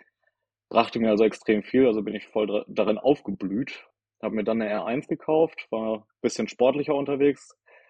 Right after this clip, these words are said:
in meinem zweiten Jahr theoretisch. Und ja, damit direkt vierzigtausend Kilometer gemacht und hab mir dann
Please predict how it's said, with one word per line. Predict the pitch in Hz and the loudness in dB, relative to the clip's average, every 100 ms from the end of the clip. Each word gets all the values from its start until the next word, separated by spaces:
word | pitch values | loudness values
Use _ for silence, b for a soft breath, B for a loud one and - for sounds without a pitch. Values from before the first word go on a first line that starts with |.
| b _ | b _
in | - 127 | -4 2
meinem | 120 123 120 _ _ _ _ _ - | 2 2 -2 _ _ _ _ _ -2
zweiten | 120 127 135 | 2 2 2
Jahr | 117 120 131 | -2 -2 -2
theoretisch. | 139 135 135 139 143 - b b b b _ _ _ _ _ _ _ | -2 0 0 -2 -4 -8 b b b b _ _ _ _ _ _ _
Und | 117 113 110 107 107 110 104 - - - _ _ _ _ _ | 0 2 4 4 2 -2 -8 -12 -18 -20 _ _ _ _ _
ja, | 117 107 87 - _ _ _ _ - | -2 -2 -2 -10 _ _ _ _ -6
damit | 98 113 110 | -4 -4 -4
direkt | 110 - | -6 -4
vierzigtausend | - 131 - - 117 113 | -4 -4 -6 -6 -6 -6
Kilometer | - 110 110 110 | -8 -8 -4 -4
gemacht | 107 104 - - | -4 -6 -10 -16
und | - 92 95 - | -12 -10 -10 -10
hab | - | -6
mir | 98 95 | -4 -4
dann | 95 101 113 | -4 -4 -6